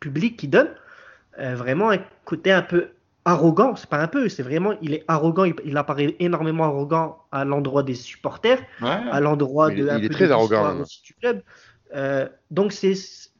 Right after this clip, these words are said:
Speaker 1: c'est tout ça qui fait que, et, mais McCourt, à mon avis, à part le fait que McCourt, ah, ça c'est vraiment mon, ma propre opinion, hein, les gars, c'est vraiment ma propre opinion.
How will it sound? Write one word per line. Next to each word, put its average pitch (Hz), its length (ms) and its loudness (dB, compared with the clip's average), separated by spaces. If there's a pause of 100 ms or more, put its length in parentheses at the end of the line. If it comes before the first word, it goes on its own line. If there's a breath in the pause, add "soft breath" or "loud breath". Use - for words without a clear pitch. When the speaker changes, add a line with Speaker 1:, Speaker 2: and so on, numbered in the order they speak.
(120)
Speaker 1:
c'est - 220 -2
tout 233 180 0
ça 269 220 0
qui 262 160 -10
fait 254 320 -4
que, 233 380 -4
et, 175 280 -2 (240)
mais 175 300 2
McCourt, 170 580 0 (640)
à 170 80 0
mon 175 160 0
avis, 175 380 2 (580 loud breath)
à 180 80 -2
part 214 240 2
le 220 140 2
fait 233 260 -4
que 185 140 -2
McCourt, 190 500 -4 (160)
ah, 170 100 -6
ça 208 140 -4
c'est 185 140 -2
vraiment 208 260 2
mon, 170 600 2
ma 160 160 2
propre 190 300 0
opinion, 160 340 -2
hein, 180 60 2
les 185 100 0
gars, 180 80 -2
c'est 143 100 -10
vraiment 160 240 -2
ma 143 140 0
propre - 300 -8
opinion. 156 380 -4